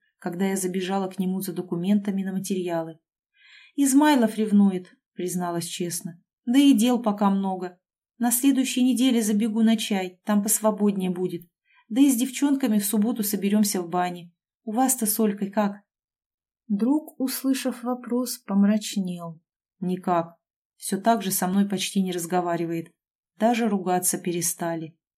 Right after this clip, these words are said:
признался он. «Даже посоветовать ничего не могу», призналась честно. «Ольке-то тоже счастья желаю».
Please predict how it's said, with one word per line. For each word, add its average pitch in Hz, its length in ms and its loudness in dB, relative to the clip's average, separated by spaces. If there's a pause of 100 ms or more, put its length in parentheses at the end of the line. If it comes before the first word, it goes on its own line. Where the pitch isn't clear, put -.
признался 170 600 -8
он. 165 240 -8 (880)
«Даже 247 320 2
посоветовать 226 680 2
ничего 202 420 2
не 196 100 2
могу», 185 480 -6 (220)
призналась 180 480 -4
честно. - 540 -8 (640)
«Ольке-то 220 640 2
тоже 262 300 0
счастья 220 480 0
желаю». 185 580 -2